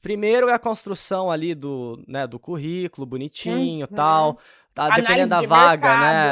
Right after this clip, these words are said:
Speaker 1: né? Análise de mercado, tem a cover
Speaker 2: Análise
Speaker 1: letter.
Speaker 2: de job, job
Speaker 1: Aí
Speaker 2: description.
Speaker 1: depois tem também, é, a construção do, do LinkedIn, né, e tudo
Speaker 2: Isso.
Speaker 1: mais. E aí depois tem a outra parte, que é procurar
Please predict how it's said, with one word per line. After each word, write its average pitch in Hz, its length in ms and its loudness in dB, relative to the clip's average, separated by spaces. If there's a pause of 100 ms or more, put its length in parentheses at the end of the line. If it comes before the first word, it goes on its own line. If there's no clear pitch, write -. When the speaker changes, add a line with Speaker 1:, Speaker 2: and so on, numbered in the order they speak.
Speaker 1:
né? - 80 -10
Análise 143 380 -2
de 139 60 -12
mercado, 156 480 -2
tem 147 140 -6
a 139 40 -8
cover 131 240 -6
Speaker 2:
Análise 160 200 2 (240)
Speaker 1:
letter. 139 60 -2
Speaker 2:
de 165 100 -6
job, 202 140 -8 (140)
job 202 260 -4
Speaker 1:
Aí 147 160 2
Speaker 2:
description. - 20 -4 (200)
Speaker 1:
depois 165 480 -2 (440)
tem 160 220 -2
também, 151 720 -4
é, 131 280 -2
a 131 100 -6
construção 151 680 -8
do, 135 300 -8
do 123 100 -12
LinkedIn, 185 880 -8
né, 165 200 -6
e 156 40 -6
tudo 170 240 -10
Speaker 2:
Isso. 220 80 0
Speaker 1:
mais. 139 260 -2
E 165 120 -4
aí 196 140 2
depois 240 340 0
tem 254 120 -6
a 233 80 0
outra 330 300 -2
parte, 180 380 0
que 160 60 -4
é 143 40 -4
procurar 156 680 -6